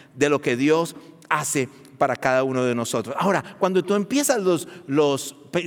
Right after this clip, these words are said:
los mandamientos, vas a encontrar una palabra clave que se repite constantemente y es no. Y una de las palabras que menos nos gustan que nos digan es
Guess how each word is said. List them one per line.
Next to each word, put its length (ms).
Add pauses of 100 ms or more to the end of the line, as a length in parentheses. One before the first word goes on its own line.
(140)
los 460 (840)
mandamientos, 760
vas 160
a 20
encontrar 320
una 200 (120)
palabra 600 (280)
clave 380
que 100
se 160
repite 460
constantemente 880
y 140
es 140
no. 600 (1040)
Y 200
una 140
de 60
las 140
palabras 400
que 100
menos 220
nos 180
gustan 260
que 120
nos 120
digan 340
es 340